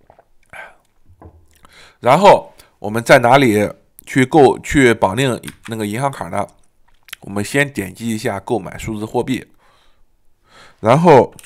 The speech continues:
会出来三个，我们快捷买卖不需要，订单不需要，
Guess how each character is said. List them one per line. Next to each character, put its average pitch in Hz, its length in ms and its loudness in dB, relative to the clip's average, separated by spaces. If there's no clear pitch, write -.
会 123 160 2
出 - 180 0
来 123 340 6
三 196 320 4
个， 135 160 0
我 98 100 -8
们 127 280 -2
快 - 180 2
捷 151 140 4
买 113 180 0
卖 113 200 2
不 117 100 0
需 127 200 -4
要， 107 280 2
订 135 180 -2
单 147 180 6
不 120 100 -6
需 113 200 -4
要， 101 240 0